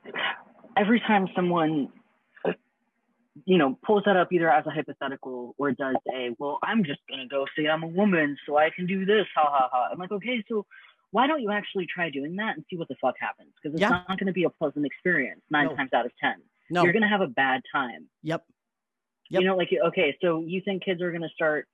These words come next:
Speaker 1: saying they're trans just to get scholarships?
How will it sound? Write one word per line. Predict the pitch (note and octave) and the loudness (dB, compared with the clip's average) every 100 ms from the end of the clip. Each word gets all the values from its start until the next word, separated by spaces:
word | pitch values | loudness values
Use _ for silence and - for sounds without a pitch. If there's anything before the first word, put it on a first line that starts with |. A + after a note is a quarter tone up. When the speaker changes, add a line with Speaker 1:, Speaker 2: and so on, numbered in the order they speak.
| _ _ _ _ | _ _ _ _
Speaker 1:
saying | E3 D#3+ E3 | 0 0 0
they're | D#3 | -4
trans | - C#3+ C#3+ D3+ - B2 | -2 -2 -2 -4 -10 -8
just | C#3+ C#3+ - - | -2 -2 -2 -6
to | |
get | D3+ C#3+ - _ _ | -2 -2 -4 _ _
scholarships? | C3 B2+ D3+ E3+ G3+ G3+ | 2 2 0 -2 -4 -4